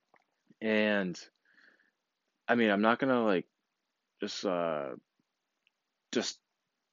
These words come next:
degrade resolutions 'cause they work for some people, but I just wanna, you know, just, just talk about my feelings for them.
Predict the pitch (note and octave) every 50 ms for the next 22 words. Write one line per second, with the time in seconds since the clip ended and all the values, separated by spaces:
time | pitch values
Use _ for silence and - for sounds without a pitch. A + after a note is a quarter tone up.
0 | _ _ B2+ A#2+ A2+ G#2 - G2+ G#2 G2+ G2 G#2+ G2 G#2+ G#2+ A2 G#2+ G2+ F#2 F#2+
1 | G2+ G2 - C3 C3 B2 - - G#2 F2 E2 F#2 F2 F2 F#2+ G2 F#2+ - - G2
2 | - - F2 F2+ F2+ - B2 B2 - - D2+ C#2+ - - - F2 E2+ - - G1+
3 | - - - - C3 B2+ A2+ - - _ _ - - - _ _ _ - D#3+ D#3
4 | A2+ F#2 - - _ _ - C3 - - _ - E3+ E3 - F#3 - D3 D3+ C#3+
5 | C#3 A#2+ G2+ - - A2 F#2+ F2+ E2+ - - F2 D#2+ D#2 D2+ D2